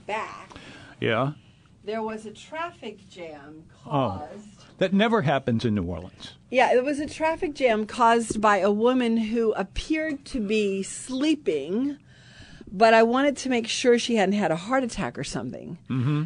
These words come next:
Speaker 1: And so we kinda, there were a couple of people that were checking
Speaker 2: Ah.
Speaker 1: on that.
Speaker 2: Yeah.
Speaker 1: So, good news to report, she's
Speaker 2: Well, you're
Speaker 1: fine.
Speaker 2: a pain. She's okay? Well, then good. I'm glad
Speaker 1: Yeah,
Speaker 2: to
Speaker 1: she
Speaker 2: hear
Speaker 1: was
Speaker 2: that.
Speaker 1: sleeping.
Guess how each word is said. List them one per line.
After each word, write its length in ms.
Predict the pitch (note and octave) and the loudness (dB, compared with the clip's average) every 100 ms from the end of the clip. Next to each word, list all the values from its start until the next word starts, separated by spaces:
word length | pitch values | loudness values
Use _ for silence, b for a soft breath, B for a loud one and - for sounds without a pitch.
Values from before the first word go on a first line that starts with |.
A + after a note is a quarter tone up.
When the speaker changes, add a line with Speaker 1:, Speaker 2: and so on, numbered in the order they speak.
| - | -2
Speaker 1:
And 240 | F3+ F3+ | 0 0
so 460 | - - F#3+ F3 E3+ | 0 4 6 6 6
we 440 | E3+ D3+ E3 E3+ E3 | 4 4 2 2 -2
kinda, 420 | - F3 D#3+ C#3 | -4 -2 -2 -4
there 160 | - D#3 | -2 -2
were 60 | C#3+ | -2
a 100 | - | -6
couple 220 | E3 D3+ | -6 -6
of 80 | D3 | -4
people 320 | D#3+ C#3+ C#3+ | -6 -4 -4
that 180 | A#2+ D#2+ | -4 -4
were 180 | G#2 C3 - | -8 -10 -14
checking 380 | - E3 C#3 - | -6 -4 -4 -4
Speaker 2:
Ah. 120 | G#2 F2+ | -4 -4
Speaker 1:
on 100 | E2 | -8
that. 240 | - - - B B B B - | -14 -18 -20 B B B B -8
Speaker 2:
Yeah. 160 | G#2+ F2+ B B B B | -6 -6 B B B B
Speaker 1:
So, 260 | - D3 | 2 2
good 200 | D#3 G3 | 6 6
news 240 | G3+ G3 - | 8 6 4
to 80 | F#3+ | -2
report, 340 | F3 F#3 C#3 - | -2 0 -2 -4
she's 180 | D3+ B2+ | -4 0
Speaker 2:
Well, 80 | |
you're 160 | A#2 B2 | 0 0
Speaker 1:
fine. 120 | - - B2+ | -6 -10 -10
Speaker 2:
a 60 | |
pain. 380 | - D3+ C#3+ - | -4 -2 0 -2
She's 260 | - C#3+ D#3+ | -2 0 0
okay? 300 | D3 F3+ G3+ | 0 0 0
Well, 140 | G#3 | 0
then 100 | A3 | 0
good. 360 | G#3 G3+ F#3+ B2 | 0 0 0 0
I'm 60 | |
glad 160 | G#2+ B2+ | 2 0
Speaker 1:
Yeah, 40 | C3+ | 2
Speaker 2:
to 40 | |
Speaker 1:
she 60 | C#3 | 4
Speaker 2:
hear 60 | C#3 | 6
Speaker 1:
was 180 | C#3 C3 | 6 4
Speaker 2:
that. 180 | D#3 | 0
Speaker 1:
sleeping. 480 | - A3 F3+ - - | 6 6 6 2 -6